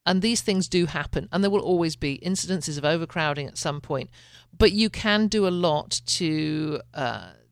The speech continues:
to prevent it from happening. And one of the simplest things that we do in the agency is, first of all, we collect the names and ages of everybody that's going to be at the property, and we're very clear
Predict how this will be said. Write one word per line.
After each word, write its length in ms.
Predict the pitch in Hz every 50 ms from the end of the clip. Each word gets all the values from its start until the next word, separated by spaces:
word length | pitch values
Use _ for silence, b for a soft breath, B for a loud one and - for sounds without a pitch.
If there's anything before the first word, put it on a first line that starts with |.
| -
to 140 | - - 208
prevent 560 | - - 190 175 160 165 180 185 190 196 -
it 160 | 208 - -
from 160 | - 170 160 151
happening. 540 | - 180 185 - - - 165 143 - - b b b b b b b b
And 100 | 220 214
one 100 | 247 262
of 60 | 254
the 80 | 247 254
simplest 400 | - - 320 370 - 320 - -
things 200 | 247 226 214 196
that 100 | - 180
we 200 | 180 208 208 196
do 140 | 175 180 165
in 80 | 160
the 80 | 156 151
agency 640 | 165 202 226 208 185 - - - - 110 - 156 - - b b b b b b b b b
is, 240 | - 202 208 190 -
first 280 | - 277 302 330 - -
of 60 | 262
all, 140 | 269 247 233
we 100 | 226 214
collect 260 | - - 226 - -
the 60 | 190
names 300 | 190 190 185 196 214 202
and 100 | 202 180
ages 540 | 165 175 185 - 220 233 233 - - - - - _
of 280 | - 165 165 160 - - - -
everybody 540 | 196 208 208 214 233 185 190 180 175 190 185
that's 240 | - 175 - 160 175
going 360 | 151 165 175 180 185 190 196
to 120 | - 185 156
be 320 | 143 170 160 156 160 -
at 140 | 165 165 -
the 80 | 175
property, 500 | - - 190 160 - - - - 143 - -
and 120 | 160 170
we're 100 | 165 160
very 460 | 160 160 160 170 208 214 220 240 233
clear 580 | - - - - - 208 190 156 120 117 120 -